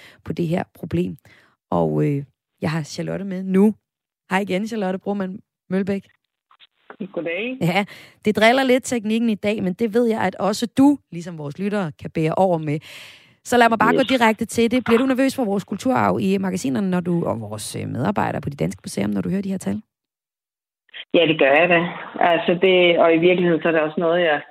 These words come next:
Speaker 2: godt har hørt fortællinger om, øh, i, i de kontakter, jeg har til museerne rundt omkring, at det, at det er faktisk, øh, noget, vi bør få øjnene lidt mere op for.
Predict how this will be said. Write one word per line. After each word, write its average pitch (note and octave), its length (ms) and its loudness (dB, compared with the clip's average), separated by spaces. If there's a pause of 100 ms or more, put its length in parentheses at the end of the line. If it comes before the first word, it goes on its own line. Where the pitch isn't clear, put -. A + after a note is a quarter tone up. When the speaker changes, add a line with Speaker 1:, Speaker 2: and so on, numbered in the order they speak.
Speaker 2:
godt E3 200 -2
har D#3+ 300 -2
hørt F3 300 0 (520)
fortællinger F3+ 500 0
om, D#3 220 0 (180)
øh, D#3 260 2 (420)
i, - 20 2 (220)
i D3 120 0
de E3 80 -2
kontakter, E3 500 -2
jeg D3+ 220 -2
har D#3+ 200 0
til E3 120 -12
museerne D#3 420 -2
rundt D3+ 220 -2
omkring, D#3 400 -2
at D3+ 140 -4
det, D3 140 0 (140)
at - 100 -4
det D3+ 80 -2
er - 140 0 (120)
faktisk, D3+ 440 -6
øh, D3 200 0
noget, C#3+ 200 -4
vi D3 160 -2
bør C#3 300 0 (480)
få C#3+ 60 0
øjnene D3 260 2
lidt E3 200 0
mere D3+ 180 0
op C3+ 200 0
for. C3 220 -4